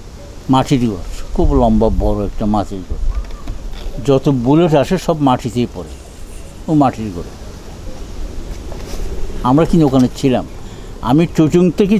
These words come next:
চলে আসছি যে এক ব্যাপারে, ওখানে মন্নান সাহেব ছিল, আতর রহমান ছিল, তারপর বলে ওই, এ, নবাল মিয়া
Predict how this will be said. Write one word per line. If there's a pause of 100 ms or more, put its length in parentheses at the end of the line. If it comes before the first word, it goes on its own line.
চলে
আসছি
যে
এক
ব্যাপারে, (1160)
ওখানে
মন্নান
সাহেব
ছিল, (200)
আতর
রহমান
ছিল, (600)
তারপর
বলে
ওই,
এ,
নবাল
মিয়া